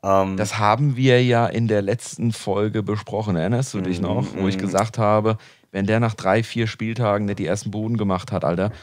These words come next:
Speaker 2: und der
Speaker 1: Mhm.
Speaker 2: sogenannte Knoten geplatzt ist,
Speaker 1: Mhm.
Speaker 2: ähm, was wir dann, was der dann vorgeworfen kriegt. Ja,
Speaker 1: Ja.
Speaker 2: das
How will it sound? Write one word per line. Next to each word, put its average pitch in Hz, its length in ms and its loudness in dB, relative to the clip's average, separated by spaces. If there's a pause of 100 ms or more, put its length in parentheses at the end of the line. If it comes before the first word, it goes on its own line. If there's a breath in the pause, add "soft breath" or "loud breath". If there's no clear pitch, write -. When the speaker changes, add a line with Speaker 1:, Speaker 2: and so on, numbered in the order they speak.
Speaker 2:
und 104 100 -2
der 104 80 4
Speaker 1:
Mhm. 95 60 2
Speaker 2:
sogenannte 107 420 2
Knoten 110 420 2
geplatzt 87 500 -2
ist, 113 220 -4
Speaker 1:
Mhm. 92 380 -2 (240)
Speaker 2:
ähm, 104 320 2
was 101 220 0
wir 110 120 2
dann, 107 360 4
was 101 340 0
der 107 140 2
dann 113 180 4
vorgeworfen 90 560 0
kriegt. - 340 -12 (180)
Ja, 85 80 -2
Speaker 1:
Ja. 104 200 -2 (180)
Speaker 2:
das - 560 -8